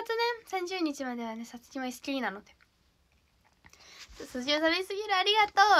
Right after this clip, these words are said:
う。さつきが一番心配になる同期？うーん、みやびーむかな？みやびーむかな？ちょっとね、お世話、お世話、お世話係のさつきがいなくなっちゃうから。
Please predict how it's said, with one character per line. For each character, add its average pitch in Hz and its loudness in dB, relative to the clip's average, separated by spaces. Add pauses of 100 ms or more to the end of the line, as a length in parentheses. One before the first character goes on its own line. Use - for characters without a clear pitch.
う。 240 -12
さ - -16
つ - -18
き 240 -8
が 233 -4
一 233 -2
番 415 8 (400)
心 - -4 (380)
配 427 6
に 294 2
な 359 4
る 330 8
同 330 4
期？ 247 -2 (2000)
う - 0
ー 247 0
ん、 240 0
み 226 -2
や 220 -4
び 233 2
ー 339 6
む 403 4
か 339 10
な？ 339 10 (340)
み 330 -4
や 302 -4
び 320 0
ー 392 0
む 403 0
か 359 2
な？ 359 0 (1400)
ち - -20
ょ - -20
っ - -20
と 233 -8
ね、 254 -4 (640)
お 240 -2
世 262 0
話、 220 -2 (120)
お 254 -10
世 311 -2
話、 277 2
お 254 -4
世 349 -4
話 349 8
係 330 2
の 233 -4
さ 240 -14
つ - -20
き - -12
が 302 0
い 320 0
な 381 2
く 403 -2
な 440 2
っ 440 -6
ち - -2
ゃ - 0
う - -2
か 214 -6
ら。 - -10